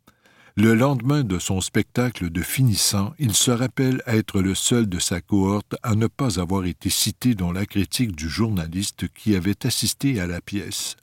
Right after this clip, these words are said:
Ultime humiliation qui s'avérera surtout une grande leçon d'humilité. Jean-Sébastien Girard n'a jamais osé ensuite auditionner pour un rôle.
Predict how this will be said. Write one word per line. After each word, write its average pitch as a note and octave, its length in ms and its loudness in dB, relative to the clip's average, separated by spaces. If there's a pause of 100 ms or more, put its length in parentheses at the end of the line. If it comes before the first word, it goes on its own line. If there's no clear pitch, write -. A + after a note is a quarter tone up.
(720)
Ultime C3+ 640 4
humiliation A#2+ 1120 2
qui - 120 -4
s'avérera F#2 800 0
surtout - 580 -2
une F2 240 0
grande F#2 460 -2
leçon G#2 540 0
d'humilité. F2+ 840 0 (1000)
Jean-Sébastien A#2 880 4
Girard F#2+ 580 0
n'a G2 240 2
jamais G2 400 2
osé F#2 400 2
ensuite F#2 500 0
auditionner G#2 640 0
pour F#2 260 -2
un E2+ 60 0
rôle. E2 520 -6